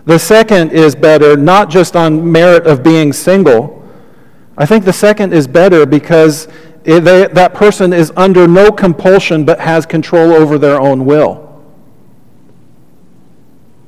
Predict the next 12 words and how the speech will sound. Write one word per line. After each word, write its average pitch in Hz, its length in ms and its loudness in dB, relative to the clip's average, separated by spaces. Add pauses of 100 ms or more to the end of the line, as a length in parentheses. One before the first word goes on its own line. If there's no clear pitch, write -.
(760)
So 170 240 0
whatever 196 360 2
happens, 156 440 -2
whether 170 240 2
they 175 300 2
are 151 160 0
married 185 440 2
or 160 120 0
whether 160 260 2
they 151 160 2
are 135 80 0
single, 131 680 -2